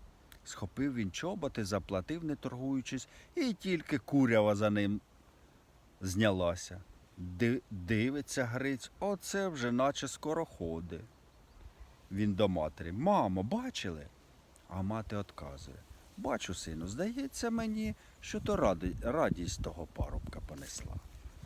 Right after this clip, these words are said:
Довго сидів хлопець, думав, думав, та й вирішив шукати собі такого майстра, щоб навчив чоботи скороходи шити. Взяв торбину, поклав туди хлібину, з,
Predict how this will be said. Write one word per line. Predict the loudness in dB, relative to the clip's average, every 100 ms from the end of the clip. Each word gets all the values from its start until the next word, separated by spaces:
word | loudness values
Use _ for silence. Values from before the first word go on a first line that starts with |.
| -18 -20 -20 -18 -10
Довго | 4 4 6 4
сидів | 4 2 4 0
хлопець, | 0 0 2 2 0 0
думав, | 2 4 6 6 6
думав, | 4 2 4 2 0
та | 0
й | 2
вирішив | 2 0 0 -2 -2 -2
шукати | -2 -4 2 2 2 0
собі | 2 2 4 2 -2 -6 2
такого | 2 4 4 4
майстра, | 4 4 2 0 -2 0 0 -2 -10 -8 -8
щоб | -6 2 4 4 0
навчив | 4 4 4 2 2 0
чоботи | 0 2 2 2 0
скороходи | -4 -2 0 0 0 -2 0 -2
шити. | -2 -4 -6 -10 -16 -20 -20 -20 -20 -20 -20 -20 -8
Взяв | -2 4 4 2
торбину, | 2 2 4 2 2 -2
поклав | -4 -6 -4 -6
туди | -4 -4 -4
хлібину, | -6 -6 -4 -4 -4
з, | -6